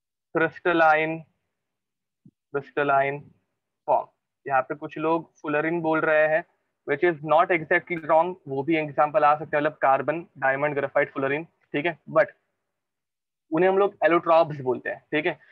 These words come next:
Elements में जब तुम लोगों को polymorphism दिखता है तो हम लोग उसको allotropes बोलते हैं, उसके लिए हम लोगों के पास एक specific word पहले से है। तो यहाँ पे हम लोग याद रखेंगे zinc sulfide। Zinc sulfide के दो form रहते हैं,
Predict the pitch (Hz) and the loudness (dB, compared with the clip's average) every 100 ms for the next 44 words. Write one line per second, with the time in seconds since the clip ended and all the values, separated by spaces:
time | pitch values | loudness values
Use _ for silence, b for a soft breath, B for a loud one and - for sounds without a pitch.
0 | b b 151 185 214 220 185 208 190 202 | b b 2 4 4 2 2 2 2 0
1 | 202 196 190 185 190 196 196 170 180 180 | 0 2 2 4 2 0 2 2 4 4
2 | 170 180 190 170 160 - 165 160 160 156 | 2 0 0 0 -2 0 2 2 -2 -6
3 | 160 160 - 180 147 156 160 160 160 151 | -6 -8 -8 -8 -4 -2 2 2 2 -4
4 | 156 151 151 - 151 147 147 147 147 147 | -4 -2 -6 -4 -2 -2 -4 -6 -6 -6
5 | 156 _ 131 131 147 147 147 143 135 139 | -8 _ -14 -10 -10 -2 -2 -2 -6 -6
6 | 147 151 - _ _ _ _ _ _ _ | -6 -8 -8 _ _ _ _ _ _ _
7 | _ _ _ _ _ _ _ _ _ _ | _ _ _ _ _ _ _ _ _ _
8 | _ _ _ _ _ _ _ _ - 190 | _ _ _ _ _ _ _ _ -4 -4
9 | 160 151 151 165 196 196 185 185 185 180 | -4 0 2 2 2 2 4 2 2 -2
10 | 185 196 170 156 160 160 165 156 156 165 | -2 0 0 -2 -6 -6 -6 -2 0 -2
11 | _ _ _ _ 135 156 208 - 190 190 | _ _ _ _ -6 -4 -4 -2 -2 2
12 | 185 185 196 156 160 175 _ _ _ _ | 0 2 0 0 -2 -2 _ _ _ _
13 | _ _ _ 170 170 170 156 165 | _ _ _ 0 0 0 -2 -4